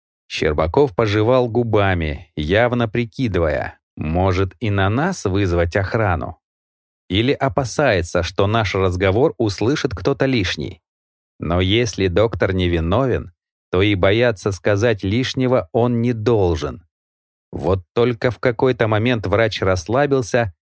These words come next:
откинулся на спинку кресла и, словно бросая в омут, заговорил. Всё настолько банально, что я себя ощущаю идиотом в этой ситуации.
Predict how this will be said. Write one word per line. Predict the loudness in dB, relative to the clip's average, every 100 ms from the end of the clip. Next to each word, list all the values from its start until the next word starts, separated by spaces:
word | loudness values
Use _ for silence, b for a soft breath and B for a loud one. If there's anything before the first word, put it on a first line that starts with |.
| _
откинулся | -4 -2 -2 0 0 0 0
на | 0
спинку | -2 -2 -2 0 -2
кресла | 0 0 0 2 0
и, | 0 -2
словно | -4 2 2 4 0
бросая | 2 0 0 2 4 4
в | 4
омут, | 2 2 -2 -4 -6
заговорил. | 0 0 2 0 0 0 -2 -4 -14 _ _ _ _
Всё | -4 0 2
настолько | 0 0 2 0 2 0
банально, | 2 2 2 2 0 0 0 -2 -6
что | -4 0 2 2
я | 2 2 2
себя | 2 0 0 2 4
ощущаю | 2 0 -2 -2 2 2 2 0
идиотом | -4 -2 0 4 4 2 0 -2
в | 0
этой | 0 -2
ситуации. | -2 -2 0 0 -2 -6 -8 -12